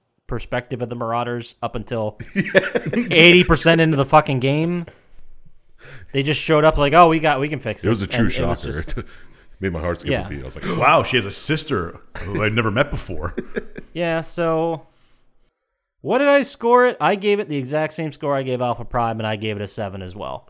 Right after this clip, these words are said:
Speaker 2: Boom.
Speaker 1: Just because it's a hard meh.
Speaker 2: Mm-hmm.
Speaker 1: There's nothing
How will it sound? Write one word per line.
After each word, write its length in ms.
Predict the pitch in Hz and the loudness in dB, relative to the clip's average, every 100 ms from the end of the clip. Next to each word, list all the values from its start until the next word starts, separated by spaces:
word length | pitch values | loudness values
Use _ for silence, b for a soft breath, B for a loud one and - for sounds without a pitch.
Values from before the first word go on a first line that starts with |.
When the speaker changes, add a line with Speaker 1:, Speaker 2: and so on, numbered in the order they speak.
| - | -8
Speaker 2:
Boom. 480 | 90 87 85 80 78 - | -4 -2 -2 -4 -8 -8
Speaker 1:
Just 180 | 131 | -8
because 460 | 131 147 147 147 143 | -6 -2 2 0 -2
it's 140 | 123 123 | -8 -6
a 60 | |
hard 300 | 107 135 135 | 2 4 4
meh. 260 | 123 120 120 - - - | 2 0 -2 -4 -14 -16
Speaker 2:
Mm-hmm. 360 | 143 131 139 143 | -12 -8 -8 -6
Speaker 1:
There's 200 | 117 113 | -8 0
nothing 520 | 139 143 151 143 131 | 0 2 2 0 -4